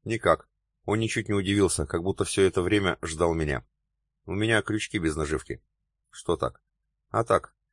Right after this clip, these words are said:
Сижу себе, размышляю о разном, отмокаю душой». «Понял. Не ожидал, что меня так скоро найдут». «А у вас получилось. Как?» «Не сразу», честно признался я.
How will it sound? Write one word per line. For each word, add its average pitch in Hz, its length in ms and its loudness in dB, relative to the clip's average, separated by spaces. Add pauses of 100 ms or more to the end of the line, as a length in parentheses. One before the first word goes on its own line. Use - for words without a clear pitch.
(120)
Сижу 147 360 -2
себе, 107 420 2
размышляю 92 640 0
о 92 40 2
разном, 82 480 0
отмокаю 85 520 0
душой». 69 400 -4 (560)
«Понял. 85 380 0 (580)
Не 107 100 0
ожидал, 120 360 4
что 123 160 -2
меня 110 180 2
так 107 140 0
скоро 107 260 2
найдут». 90 400 0 (380)
«А 73 120 -2
у 76 60 2
вас 90 160 2
получилось. 92 580 -2 (220)
Как?» - 320 0 (580)
«Не 123 120 -4
сразу», 104 480 2
честно 78 300 -2
признался 76 440 0
я. 69 220 -2